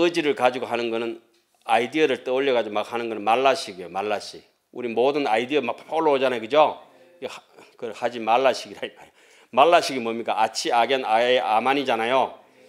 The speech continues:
이 네 개가 내라고 하는 주관적인 생각이 확 가지고 계속 내가 얘기를 의지 이렇게, 이렇게 저렇게 진행해 나간다고. 그렇지만 그 말라식 뒤에는 뭐가 있어요? 나도 모르게 올라오는 기억의 저편, 아래아시 기억에서 말을 하고 여러분들이 알아듣는데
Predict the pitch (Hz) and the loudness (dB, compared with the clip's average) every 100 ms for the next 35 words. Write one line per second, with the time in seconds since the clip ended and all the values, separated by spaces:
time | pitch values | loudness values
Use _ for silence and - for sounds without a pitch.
0 | _ - 151 120 120 139 165 160 131 135 | _ -6 -4 0 2 2 4 2 4 4
1 | 156 160 139 131 - 131 151 156 139 135 | 6 6 4 2 -4 0 0 2 -4 -4
2 | 139 135 - - - 147 160 139 - 113 | -6 -6 -10 -12 0 2 2 -2 -4 -6
3 | 127 117 117 113 123 143 139 131 139 131 | -6 -6 -4 0 2 2 0 0 0 0
4 | 113 - 127 120 127 113 113 101 120 107 | -6 -10 -14 -10 -8 -8 -8 -8 -8 -8
5 | 127 123 110 98 101 104 107 92 82 _ | -4 -4 -2 -4 -4 -4 -6 -8 -14 _
6 | _ _ _ - 170 160 139 139 135 170 | _ _ _ -2 -2 0 0 4 4 6
7 | 180 151 - 165 147 120 117 131 127 127 | 4 0 0 0 2 -2 0 0 0 -2
8 | 139 - _ _ _ _ 127 160 190 190 | -2 -6 _ _ _ _ 4 6 8 6
9 | 151 139 165 160 160 170 160 147 147 135 | 6 4 6 4 6 6 6 4 2 0
10 | - 175 208 214 202 165 156 151 - 165 | -4 4 6 8 6 4 0 0 0 2
11 | 135 - - 143 196 196 170 - 196 214 | 0 -4 2 6 6 4 0 4 4 6
12 | 208 165 135 147 156 147 147 165 180 165 | 6 6 6 6 6 4 6 4 4 2
13 | 160 160 170 170 147 147 147 147 | 0 4 6 4 4 2 2 2